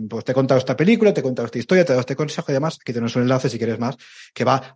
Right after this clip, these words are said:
o a mi membresía, o lo que decíamos antes, a formaciones que tengo de pago único, tengo sueltas también, y oye, pues voy vendiendo lo que considero en cada momento. Y ya está. Es decir, recapitulemos, ¿eh?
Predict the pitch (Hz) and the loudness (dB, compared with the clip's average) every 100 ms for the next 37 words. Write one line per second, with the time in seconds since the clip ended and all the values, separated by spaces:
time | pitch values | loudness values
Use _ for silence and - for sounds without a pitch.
0 | - 165 131 117 117 127 170 247 247 254 | 4 6 4 -2 -2 0 4 6 4 0
1 | _ _ _ _ _ _ _ _ _ - | _ _ _ _ _ _ _ _ _ -2
2 | 156 185 - 120 110 120 120 123 139 139 | 2 2 0 -8 -6 -6 -6 -6 -6 -4
3 | - 131 117 - 117 156 - 98 107 - | -4 -6 -8 -6 -6 -6 -8 -10 -10 -10
4 | 85 87 104 247 - 110 143 - 127 - | -12 -10 -8 -8 -10 -20 -20 -18 -12 -12
5 | 226 - 247 - - 202 - - - - | -10 -8 -8 -8 -8 -8 -8 -16 -20 -18
6 | - 101 117 135 156 147 123 110 120 117 | -16 -10 -4 2 4 4 2 0 -4 -6
7 | 117 113 107 98 - 98 98 101 - - | -6 -6 -8 -10 -12 -12 -12 -14 -20 -20
8 | - _ _ _ _ _ - 180 208 214 | -20 _ _ _ _ _ -2 4 4 4
9 | 131 - _ _ _ _ _ 160 151 147 | 2 -2 _ _ _ _ _ 2 4 2
10 | - - _ - - _ - 143 135 143 | 0 -12 _ -20 -20 _ -6 -2 0 4
11 | 160 135 127 233 | 6 6 2 0